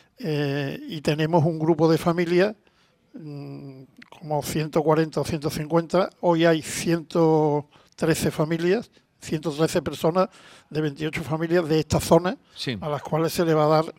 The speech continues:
Speaker 1: eh, esta comida del día de Navidad.
Speaker 2: Esta comida del día de Navidad.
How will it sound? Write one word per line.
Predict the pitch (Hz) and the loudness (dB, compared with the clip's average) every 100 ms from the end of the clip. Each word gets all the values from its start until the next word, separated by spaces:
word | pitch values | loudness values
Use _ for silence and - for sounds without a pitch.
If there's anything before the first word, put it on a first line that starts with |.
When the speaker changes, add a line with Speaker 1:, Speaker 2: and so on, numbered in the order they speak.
| 254 208 | -18 -10
Speaker 1:
eh, | 156 147 143 139 147 143 | -6 -4 -4 -4 -8 -10
esta | 165 - 165 156 139 | -12 -6 -4 -4 -4
comida | 147 151 156 156 | -6 -4 0 0
del | 151 147 | 0 -4
día | 139 147 151 | -6 -2 -2
de | 151 | -2
Navidad. | 156 185 165 - | -2 0 0 -2
Speaker 2:
Esta | 131 123 131 | -8 -4 -2
comida | 139 131 | 2 4
del | 120 | 4
día | 113 | 2
de | 113 | 0
Navidad. | 107 98 85 | 0 -4 -8